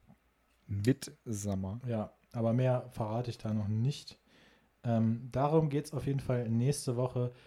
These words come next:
Speaker 2: Ich freue mich sehr drauf. Es ist ein sehr, sehr außergewöhnlicher Horrorfilm, weil dieser Film spielt zu fünfundneunzig Prozent in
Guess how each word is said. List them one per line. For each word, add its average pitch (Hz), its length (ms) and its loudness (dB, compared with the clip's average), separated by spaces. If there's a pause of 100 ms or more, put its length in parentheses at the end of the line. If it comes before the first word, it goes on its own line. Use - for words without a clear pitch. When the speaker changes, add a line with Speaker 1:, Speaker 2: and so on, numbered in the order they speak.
(120)
Speaker 2:
Ich - 80 -12
freue 123 120 0
mich 127 100 4
sehr 131 100 2
drauf. 131 200 -2
Es 147 140 -6
ist 143 60 -2
ein 147 180 -2
sehr, 165 480 0 (460)
sehr 156 500 -2 (800)
außergewöhnlicher 120 600 0
Horrorfilm, 123 440 -6
weil 139 300 -2 (640)
dieser 135 200 -4
Film 156 280 -2
spielt 143 400 -4 (140)
zu 127 640 0 (380)
fünfundneunzig 151 600 4
Prozent 127 520 -2 (1300)
in 131 380 2